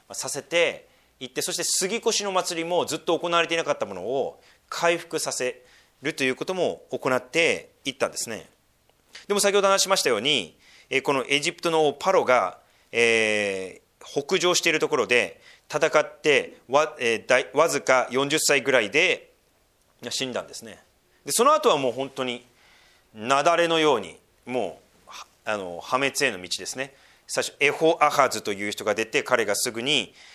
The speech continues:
えー、エジプトに捕らえ移されて、えー、そして次にエルヤキムが傀儡として立てられて、えー、でもエルヤキムはバビロンに、えー、この、あの、反逆したので、えー、今度、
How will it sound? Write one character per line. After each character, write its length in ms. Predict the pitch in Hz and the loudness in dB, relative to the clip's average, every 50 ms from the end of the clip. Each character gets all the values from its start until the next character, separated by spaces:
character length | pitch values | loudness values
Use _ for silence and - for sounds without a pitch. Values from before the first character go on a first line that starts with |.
| - _ | -20 _
え 220 | - 110 110 117 - | -4 -2 -2 -2 0
ー、 60 | 127 | -2
エ 60 | 123 | 0
ジ 120 | 117 120 123 | 0 0 -4
プ 80 | - | -2
ト 80 | - 120 | -2 -4
に 80 | 117 104 | -4 -2
捕 140 | - 117 | 0 2
ら 80 | 120 120 | 4 4
え 100 | 117 113 | 4 2
移 40 | 107 | 0
さ 180 | - - - 113 | -2 0 0 0
れ 100 | 123 113 | 0 0
て、 400 | - - 143 139 120 92 - - - - - - _ | -2 0 0 0 0 -2 -4 -10 -20 -20 -20 -20 _
え 80 | - 113 | -8 -6
ー、 20 | |
そ 140 | - - 135 | -2 -2 -2
し 80 | 127 - | -2 -2
て 100 | - 127 | -4 -4
次 220 | - - 139 139 | -4 -4 -4 -2
に 200 | 127 113 107 - _ - - _ _ | -4 -4 -6 -8 _ -20 -20 _ _
エ 140 | 127 139 151 | 2 2 4
ル 160 | 170 208 214 | 4 2 4
ヤ 160 | 208 208 202 | 4 4 2
キ 140 | 202 - 175 | 2 0 -2
ム 100 | 147 127 | -2 2
が 140 | 110 113 107 | 0 0 0
傀 320 | - - - - 143 139 | 0 -4 0 2 2 4
儡 160 | 135 135 131 | 4 2 0
と 100 | 123 131 | 0 -2
し 60 | - - | -6 -6
て 40 | |
立 160 | 117 - 117 - | -6 -6 -2 0
て 60 | 120 | 2
ら 100 | 117 110 | 2 2
れ 120 | 104 95 | 2 0
て、 360 | - - 117 101 85 - - _ _ _ _ - - _ | 0 0 0 0 0 -4 -12 _ _ _ _ -20 -10 _
え 60 | 139 | -4
ー、 20 | |
で 60 | 139 160 | -2 2
も 80 | 151 | 2
エ 80 | 143 151 | 4 4
ル 80 | 165 | 4
ヤ 140 | 180 180 170 | 4 2 2
キ 80 | 170 147 | 0 0
ム 80 | 127 | 0
は 80 | 113 107 | 0 2
バ 180 | 98 147 160 170 | 4 2 2 2
ビ 140 | 175 160 | 2 2
ロ 100 | 135 120 | 0 0
ン 140 | 107 104 110 | 0 -2 -2
に、 280 | 127 123 110 82 - - _ _ _ _ _ _ | 0 0 -2 -2 -6 -16 _ _ _ _ _ _
え 80 | 107 | -8
ー、 40 | 101 | -8
こ 120 | - 113 107 | -6 -4 -4
の、 260 | 110 107 107 104 104 104 | -2 -2 -2 -4 -4 -6
あ 80 | 104 | -6
の、 160 | 101 98 90 | -6 -6 -8
反 260 | 101 - - 143 147 143 | -6 0 0 0 2 2
逆 240 | 143 139 139 139 | 0 0 0 -2
し 60 | 127 - | -2 -2
た 80 | 131 | -2
の 100 | 110 90 | -2 0
で、 320 | 85 117 120 110 82 - - - - - - _ - | 0 0 0 0 0 -4 -12 -20 -20 -20 -20 _ -4
え 80 | 113 | -4
ー、 40 | 107 | -2
今 220 | - 123 120 107 | -2 -4 -6 -6
度、 140 | - - - | -8 -14 -20